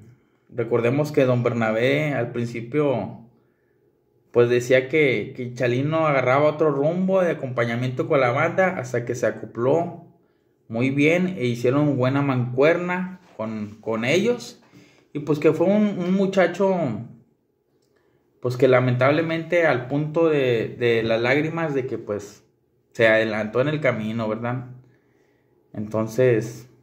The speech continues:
me manda esta foto y, pues, ahí para los que saben y para los que no saben,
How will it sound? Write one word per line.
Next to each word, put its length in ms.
me 140
manda 580
esta 280
foto 580
y, 180
pues, 460
ahí 240
para 300
los 220
que 120
saben 580
y 60
para 380
los 160
que 100
no 140
saben, 720